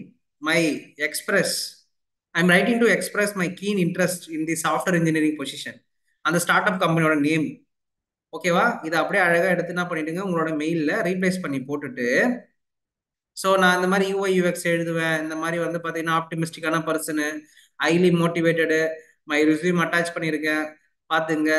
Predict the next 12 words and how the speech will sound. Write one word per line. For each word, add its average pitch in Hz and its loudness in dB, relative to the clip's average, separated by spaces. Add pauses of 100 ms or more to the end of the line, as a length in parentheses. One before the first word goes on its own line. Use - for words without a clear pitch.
(120)
thank 160 -2
you 170 -2
and 160 -2
sincere 156 -2
Lakshmanan, 151 -2
முடிஞ்சு 139 -2
போச்சு, 135 -8
அவ்வளவுதான். 123 -2 (1300)
அப்படியே 180 2
copy 220 4
பண்ணி 208 2
எங்கெங்கெல்லாம் 208 2